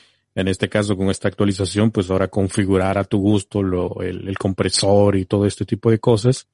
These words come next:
pero pues eso ya es, es extra, ¿no? Entonces, esta consola en sí está diseñada para todos aquellos que no se requieren romper la cabeza en edición de podcast, en, en ponerle efectos, plugins y comprar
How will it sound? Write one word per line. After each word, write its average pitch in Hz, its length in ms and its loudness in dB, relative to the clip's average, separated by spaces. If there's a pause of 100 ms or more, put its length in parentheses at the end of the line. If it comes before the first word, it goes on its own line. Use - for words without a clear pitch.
(600)
pero 101 240 4
pues 95 180 0
eso 101 200 2
ya 92 300 2
es, 87 120 -4
es 101 160 -2
extra, - 300 -4
¿no? 101 120 0
Entonces, 101 560 -2 (320)
esta 123 240 4
consola 131 380 6
en 113 100 6
sí 123 120 2
está 110 240 2
diseñada 120 640 4
para 90 320 -2 (160)
todos 135 400 2
aquellos 110 300 -2
que 107 80 -4
no 104 100 0
se 104 100 0
requieren 101 380 0
romper 98 340 -2
la 104 120 -2
cabeza 95 440 -2
en 90 200 -6
edición 95 440 -2
de 95 120 -4
podcast, 107 680 2
en, 92 180 -6
en 92 400 -10 (560)
ponerle 120 340 6
efectos, 95 800 -2
plugins 101 560 4
y - 20 -2
comprar 95 460 0